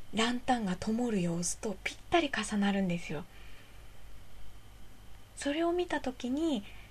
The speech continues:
あ、やっぱりディズニーの見せようとした魔法っていうのは、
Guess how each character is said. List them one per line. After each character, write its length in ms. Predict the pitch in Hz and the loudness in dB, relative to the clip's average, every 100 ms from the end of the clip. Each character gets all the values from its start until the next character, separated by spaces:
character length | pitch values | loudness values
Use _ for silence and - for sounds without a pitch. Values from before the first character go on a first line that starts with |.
| - | -4
あ、 80 | 220 | -2
や 200 | 202 196 | -2 -4
っ 20 | - - | -6 0
ぱ 120 | 403 | 2
り 340 | 403 320 254 - - - - - - - - - | 4 4 4 2 -8 -14 -14 -14 -14 -14 -10 2
デ 100 | 254 | 6
ィ 20 | |
ズ 120 | 269 | 6
ニ 160 | 240 214 | 6 6
ー 20 | |
の 140 | 196 | 4
見 160 | 185 202 | 4 2
せ 160 | - | 4
よ 140 | 233 233 | 4 2
う 40 | |
と 160 | 220 190 | 0 -2
し 100 | - | 0
た 120 | 190 | 0
魔 160 | 185 190 | 0 -2
法 240 | - 220 | -2 -2
っ 40 | |
て 220 | 214 - - | -2 -2 -2
い 80 | |
う 80 | 160 | 0
の 180 | 185 196 | 0 0
は、 280 | 254 254 | 0 0